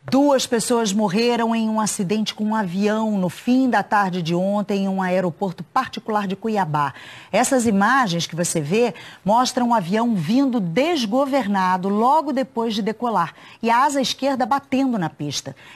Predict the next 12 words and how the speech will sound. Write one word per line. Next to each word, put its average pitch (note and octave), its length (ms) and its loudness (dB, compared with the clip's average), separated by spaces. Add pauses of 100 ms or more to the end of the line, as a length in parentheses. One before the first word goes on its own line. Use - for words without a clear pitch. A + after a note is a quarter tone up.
Em A#3+ 160 2
seguida, A#3 520 0
o B3 80 2
avião A3 340 0
se C4 200 -4
choca C4 500 0
contra B3+ 340 -2
um D4+ 140 0
hangar G3 540 0
que - 80 -6
pega G3 380 -4
fogo. C#3+ 440 -8